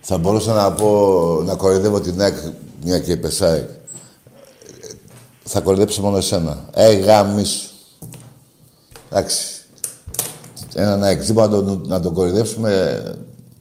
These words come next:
ποδοσφαιρικά, με τέτοια γε-, πράγματα, μπάσκετ, τέτοια, βόλεϊ και τα λοιπά. Τώρα, μ, άσε.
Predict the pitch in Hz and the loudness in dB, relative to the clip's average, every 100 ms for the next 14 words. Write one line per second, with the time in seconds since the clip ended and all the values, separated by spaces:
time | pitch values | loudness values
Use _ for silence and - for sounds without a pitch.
0 | _ _ _ _ _ - 90 85 87 78 | _ _ _ _ _ -6 -2 -2 -2 -4
1 | 76 110 123 107 87 80 82 82 78 78 | 2 6 8 6 4 -2 -2 -2 -4 -4
2 | 101 85 82 76 69 57 62 - 90 80 | -4 -2 -2 -2 -4 -8 -12 -6 -4 -4
3 | 76 76 71 104 - - 78 - 95 73 | -8 -10 -4 -4 -4 -8 -12 -8 -8 -8
4 | 71 73 104 104 90 69 67 - - 92 | -8 -4 -2 -2 -2 -4 -8 -14 -10 -6
5 | 90 82 82 - - - _ - 120 120 | -4 -2 -4 -4 -16 -20 _ 2 6 10
6 | 110 98 104 98 - - 131 - - | 10 8 2 -4 -4 4 4 4 -6